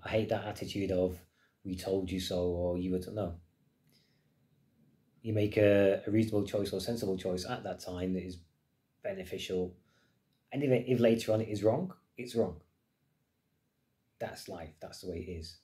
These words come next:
But we'll never should and never should be persecuted for that. So yeah, unfortunately, the mental health system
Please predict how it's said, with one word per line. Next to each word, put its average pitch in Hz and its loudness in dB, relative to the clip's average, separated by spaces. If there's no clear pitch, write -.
But - -16
we'll 95 -6
never 104 0
should 92 -4
and 85 -8
never 90 -8
should 90 -8
be 90 -2
persecuted 92 -6
for 82 -12
that. 78 -12
So - 2
yeah, 123 10
unfortunately, 123 8
the 123 10
mental 123 4
health 117 4
system 107 2